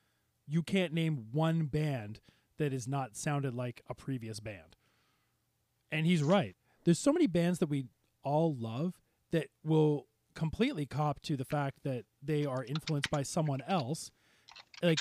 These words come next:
how many people, there was, like, these, these musical milestones when people said, "I saw the Beatles on T V, and that's when I knew I wanted to make a band." And then everybody did that. "I saw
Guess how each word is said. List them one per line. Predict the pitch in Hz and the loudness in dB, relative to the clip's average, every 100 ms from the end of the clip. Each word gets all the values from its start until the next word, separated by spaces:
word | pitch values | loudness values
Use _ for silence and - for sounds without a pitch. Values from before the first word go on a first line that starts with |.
| - | -4
how | 208 185 | -2 2
many | 214 214 | 4 4
people, | 202 202 160 | 2 2 2
there | 143 156 | 2 2
was, | 151 | 4
like, | 156 - | 0 -2
these, | 147 135 - _ 143 | -4 -6 -10 _ -6
these | 147 120 | -4 -4
musical | 127 151 190 196 - 143 127 117 | -2 2 2 2 0 0 0 -2
milestones | 131 175 160 - - 113 107 | 0 2 2 0 -4 -4 -4
when | 135 131 | -4 -4
people | 160 147 131 | -4 -2 -4
said, | - 143 123 - _ _ _ - | -2 -2 -2 -8 _ _ _ 0
"I | 190 | 0
saw | - 240 | 2 0
the | 151 | -2
Beatles | 110 165 175 143 110 - 131 | 0 2 4 2 0 -6 -6
on | 135 | -4
T | 131 147 | -4 -4
V, | 123 135 117 - | -2 -2 -2 -6
and | 127 | -6
that's | 135 143 147 | -4 -2 -2
when | |
I | 131 | -2
knew | 131 127 120 | 0 0 0
I | 120 | -2
wanted | 127 113 | -4 -4
to | 113 | -6
make | 117 | -8
a | 113 | -8
band." | 117 110 85 - | -8 -8 -10 -6
And | 147 | -2
then | 139 - - | -2 -4 -4
everybody | 139 127 123 117 | -2 -2 -2 -4
did | 110 104 | -8 -8
that. | 104 90 - - - - | -10 -12 -18 -20 -20 -8
"I | 165 247 | -4 -2
saw | - 214 185 175 | 0 2 4 2